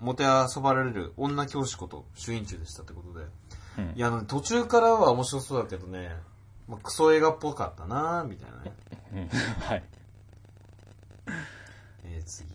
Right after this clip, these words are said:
Speaker 1: イット。えー、百二十六回目の感想です。
Speaker 2: あ、レオクロさん。
Speaker 1: お、レオクロさん。
Speaker 2: はい。
Speaker 1: あ、書いてありますね。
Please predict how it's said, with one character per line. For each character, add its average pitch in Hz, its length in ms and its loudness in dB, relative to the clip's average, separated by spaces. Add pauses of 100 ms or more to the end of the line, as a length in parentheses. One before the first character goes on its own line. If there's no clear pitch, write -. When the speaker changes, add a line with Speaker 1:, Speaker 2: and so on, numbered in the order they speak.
(1500)
Speaker 1:
イ - 60 -6
ッ - 80 -8 (100)
ト。 - 160 -10 (680)
え 104 40 -10
ー、 95 60 -10
百 - 240 -6
二 131 160 0
十 110 140 -4
六 87 120 -10
回 95 140 -10
目 92 60 -6
の 90 60 -6
感 95 180 0
想 95 100 -10
で 87 140 -14
す。 - 240 -16
Speaker 2:
あ、 - 20 -6
レ 101 60 0
オ - 80 2
ク 107 100 -2
ロ 95 60 -2
さ - 140 -12
ん。 - 20 -14
Speaker 1:
お、 - 80 -16
レ 120 140 2
オ 131 80 2
ク 127 100 -2
ロ 120 100 4
さ 110 180 -2
ん。 95 200 -8
Speaker 2:
は 107 60 -10
い。 107 80 -12
Speaker 1:
あ、 127 200 2
書 165 60 0
い 165 60 -2
て 117 60 -2
あ - 20 -2
り 95 40 -6
ま 95 60 -10
す 95 80 -12
ね。 92 200 -10